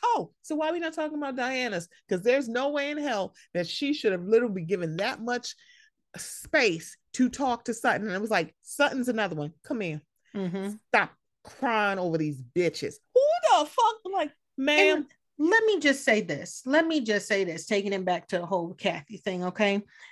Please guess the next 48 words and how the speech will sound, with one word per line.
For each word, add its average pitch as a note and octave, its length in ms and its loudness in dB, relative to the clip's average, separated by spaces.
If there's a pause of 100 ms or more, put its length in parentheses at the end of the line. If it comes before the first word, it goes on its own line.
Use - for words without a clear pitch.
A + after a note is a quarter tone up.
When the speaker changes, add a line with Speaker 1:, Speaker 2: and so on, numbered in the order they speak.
(100)
Speaker 1:
Mm-hmm. F#3+ 340 -4
Speaker 2:
I G4+ 200 6
don't F#4+ 180 6
think A#3+ 220 2
Kathy G#3+ 340 4
knows F3 240 -2
how F3+ 120 2
to E3+ 60 -6
play F3 200 -2
this E3 200 -6
housewife E3+ 520 -6
game F3 260 -6
either, - 200 -8
Speaker 1:
She - 60 -10
Speaker 2:
because, C4+ 300 2
baby, D4+ 300 6
Speaker 1:
don't. D#4 80 2
Speaker 2:
let E4+ 120 4
me C#4 140 0
tell F#3+ 220 0
you F3 140 -10
something. E3+ 540 -10 (360)
When B3+ 240 2
we G#4 140 6
would G4+ 120 4
have D#4+ 120 2
got D#4+ 200 6
there D#4+ 140 2
and D4+ 100 0
she D#4+ 140 -4
would D4+ 140 -2
have D4 100 0
said, C#4 260 2 (480)
"Can G#4 160 -6
I G#4+ 180 -2
have B4+ 160 -4
some B4 140 -8
of A4+ 60 -6
that A4 280 0
eight D#4 140 -4
one D#4+ 200 2
eight D4+ 180 -4
tequila? D4+ 400 -2
It's E4 200 -6
my E4 160 2
friend D#4 360 0
Kendall D#4 320 -4
Jenner's." D4 680 -4